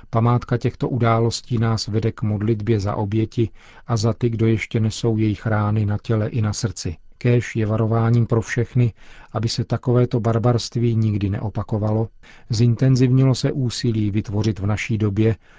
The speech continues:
dosud poznamenané konflikty a protiklady, trvalý mír a předávalo zejména novým generacím kulturu a životní styl prostoupený láskou, solidaritou a úctou ke druhému.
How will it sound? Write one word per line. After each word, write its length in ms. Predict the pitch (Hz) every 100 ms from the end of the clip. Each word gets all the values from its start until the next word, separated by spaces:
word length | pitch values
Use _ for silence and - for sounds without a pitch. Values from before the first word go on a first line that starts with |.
| - -
dosud 360 | 120 110 110 -
poznamenané 680 | - 107 104 107 107 110 107
konflikty 640 | - 110 - 117 - 127
a 100 | 113
protiklady, 680 | - 107 - - 113 110 113 - - - -
trvalý 420 | 123 117 117 101
mír 340 | 101 107 113 120 - -
a 120 | 113
předávalo 600 | - 135 139 143 147 139
zejména 500 | 120 127 135 139 123
novým 280 | 117 120 98
generacím 800 | 110 117 120 117 - 120 120 110 - -
kulturu 580 | - 127 127 139 139 143
a 100 | -
životní 500 | 104 113 123 123 104
styl 400 | 95 - 120 123
prostoupený 720 | 117 113 107 - 113 113 117 113
láskou, 640 | 110 113 - - 98 95 - - -
solidaritou 800 | - 123 120 117 117 - 120 120 -
a 200 | 104 -
úctou 440 | 113 - - 110
ke 200 | 104 110
druhému. 500 | 104 104 104 98 95